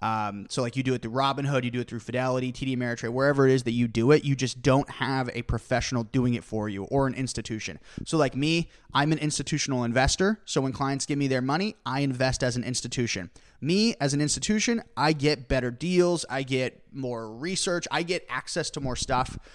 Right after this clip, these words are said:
Um, and I, maybe not earlier than you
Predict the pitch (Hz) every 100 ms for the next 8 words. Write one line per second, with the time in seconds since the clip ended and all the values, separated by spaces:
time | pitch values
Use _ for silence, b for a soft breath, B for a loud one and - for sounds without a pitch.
0 | B B 131 120 110 104 98 - _ -
1 | 139 151 - - 165 180 175 151 143 131
2 | - - 156 170 190 202 202 208 214 226